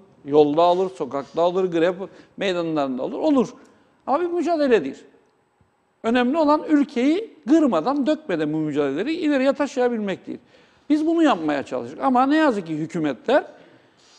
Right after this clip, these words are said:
verdikleri sözleri dahi tutmaz oldular. İşte dün bir açıklama vardı. Yarın Narenciye'ye birlikleri Lefkoşa'dadır yine araçlarıyla. Neden?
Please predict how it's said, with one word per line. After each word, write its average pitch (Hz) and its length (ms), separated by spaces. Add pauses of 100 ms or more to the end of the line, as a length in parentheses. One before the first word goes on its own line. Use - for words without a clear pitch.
(880)
verdikleri 254 680
sözleri 208 560
dahi 151 220
tutmaz 143 380
oldular. 131 480 (600)
İşte - 260 (420)
dün 233 180
bir 247 80
açıklama 226 520
vardı. 151 420 (100)
Yarın 220 520 (440)
Narenciye'ye 196 800
birlikleri 175 640 (340)
Lefkoşa'dadır 202 580
yine 151 320 (340)
araçlarıyla. 190 840 (360)
Neden? 214 380